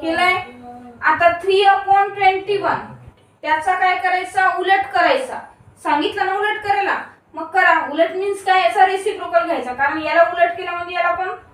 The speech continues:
उलट करावं लागेल. ट्वेंटी वन upon थ्री. एवढं क्लिअर आहे? समजतंय ना? बोर होत नाही ना? होऊ देऊ नका, कारण आपल्याला शिकायचं आहे,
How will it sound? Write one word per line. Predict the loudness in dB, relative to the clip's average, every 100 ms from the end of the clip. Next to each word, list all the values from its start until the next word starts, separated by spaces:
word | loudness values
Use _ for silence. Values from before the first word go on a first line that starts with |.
| -16
उलट | -6 -4 0
करावं | 2 4 2
लागेल. | 0 -4 -6 -12 _
ट्वेंटी | -6 -6 -6 -4
वन | -2
upon | -2 -4 -4 -4 -4 -12 _ -12
थ्री. | -10 -10 -12 -20 -20 _ _ _ -4
एवढं | 0 2 0
क्लिअर | -2 -2 0
आहे? | 2 0 -2 -6 -12 -20 -20 _ _ -10
समजतंय | -4 -4 -4 -2 -2
ना? | -2 -2 -4 -10
बोर | -4 0 0
होत | 0 -2 -4
नाही | -6 -4
ना? | -4 -4 -8 -18 _ -8
होऊ | -6 -2
देऊ | -2 -4
नका, | -8 -10 -12 -12 -18 _ 0
कारण | 2 2 0
आपल्याला | -2 -4 -6 -6 -6
शिकायचं | -8 -8 -2 -2 0 0
आहे, | 0 -2